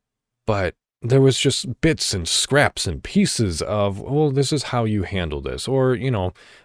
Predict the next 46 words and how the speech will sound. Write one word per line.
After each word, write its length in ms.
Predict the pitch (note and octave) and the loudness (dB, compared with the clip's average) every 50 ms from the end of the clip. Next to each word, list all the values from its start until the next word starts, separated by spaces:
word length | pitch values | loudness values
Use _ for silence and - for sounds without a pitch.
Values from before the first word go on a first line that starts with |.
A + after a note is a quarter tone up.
| _ | _
uh, 140 | - B2 B2 | -2 0 0
"Have 240 | A#2 - D#3 E3 E3 | 0 0 -2 0 0
a 60 | E3+ | -2
couple 280 | - - E3 - F3 D#3+ | 0 -2 0 2 4 2
of 80 | D3 | 4
bananas 680 | B2+ D3 D3 D#3+ F3+ F3 D3 A2 F2+ C#2+ B1+ B1+ - - | 4 4 4 4 4 4 4 2 0 -2 -4 -8 -10 -6
before 340 | - G2 F2+ - - G#2 G#2 | -6 -6 -4 0 0 0 2
you 100 | G#2 G2+ | 2 2
go 180 | F2+ G#2+ G#2 | 2 4 4
out 120 | G2+ G2 F#2+ | 4 4 2
and 80 | F#2 | 0
perform. 460 | - - F#2 - - - F#2+ E2+ E2+ F#2 | -4 -6 -10 -8 -4 -2 -2 0 0 0
That 100 | A2 B2+ | 0 0
will 160 | A#2+ G#2+ F#2+ | 0 0 0
help, 360 | - - F#2+ F2 - _ - | 0 0 0 0 0 _ -8
uh, 340 | - F2 E2+ E2 D#2+ D#2 - - _ _ | -6 -4 -4 -4 -4 -6 -6 -10 _ _
bananas 640 | - - - C3 A#2+ - B2+ C3 B2+ B2 B2 A2+ - | -14 -12 -10 -8 -4 -2 -2 0 0 0 0 -2 -2
help 180 | - B2 A2 - | -2 -2 -2 -2
calm 300 | - - A#2 G#2+ G#2 G2+ | -4 -4 -2 -2 0 0
you 100 | G2+ G#2 | -2 -2
down." 300 | G#2 A#2+ A#2 G2+ F#2+ F2+ | -2 -2 -2 -2 -2 -2
Or, 160 | E2+ E2+ - - - - - _ | -2 -4 -4 -6 -18 -20 -16 _
"Have 160 | - D#3 F3+ | -2 0 2
you 80 | G3+ E3+ | 2 2
heard 160 | C#3 F#3+ F#3+ | 4 4 4
of 160 | F3 C#3 G#2+ | 4 2 2
beta 240 | G#2 G#2+ G2+ G#2 B2 | 2 2 4 4 2
blockers? 800 | B2+ B2+ B2 A#2+ B2 B2+ - - - F2 D#2+ - - - - - - - | 2 2 0 0 0 -2 -2 -2 -2 -2 -2 -6 -8 -12 -14 -14 -14 -12
I 220 | - C2+ E2+ G2+ A2 | -8 -4 -2 -2 -2
take 300 | G2 - - G2 F#2+ - | -4 -4 -4 -4 -2 -2
'em 140 | A2 G#2+ G#2+ | -2 -2 -2
for 160 | - - G#2 | -2 -2 0
auditions 580 | G#2 G#2 G#2 G#2 G2+ G#2+ G#2+ - B2 A#2 A2 - | 2 2 0 2 0 0 0 0 -2 -2 -2 -2
and 100 | B2 A2+ | -2 -2
performances." 800 | - A2+ - - D#3 F3 E3+ D#3 A2 F2+ - - - A2+ G2+ - | -4 -6 -4 -2 0 0 2 0 0 -2 -4 -8 -10 -12 -10 -10
I'm 120 | A2+ C3+ | -8 -8
like, 160 | D3+ C#3 - | -8 -4 -2
"Yeah, 180 | F#3 F#3 F#3 F3 | 0 2 2 2
but 140 | D3+ C#3+ - | 0 -2 -2
I 100 | C#3 E3 | 0 -2
don't 100 | F#3 F#3 | 0 0
wanna 180 | F3+ D#3+ D3 | 2 2 2
be 120 | C3 B2 G2+ | 2 0 0
dependent 640 | F2 E2+ - - - - G2 F#2 D#2+ C#2 C2+ - | -2 -4 -10 -14 -8 -4 -4 -4 -4 -4 -8 -12
upon 400 | - _ - - F2 D2+ C2 B1+ | -16 _ -14 -12 -10 -10 -10 -10
that." 340 | B1 A#1 A#1 - _ - | -12 -14 -14 -18 _ -20